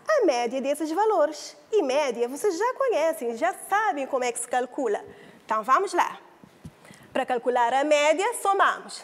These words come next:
dezesseis mais dezesseis e dividimos por dois, que dá igual a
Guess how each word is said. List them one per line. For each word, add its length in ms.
dezesseis 640
mais 240
dezesseis 760
e 260
dividimos 560
por 260
dois, 600
que 80
dá 160
igual 320
a 180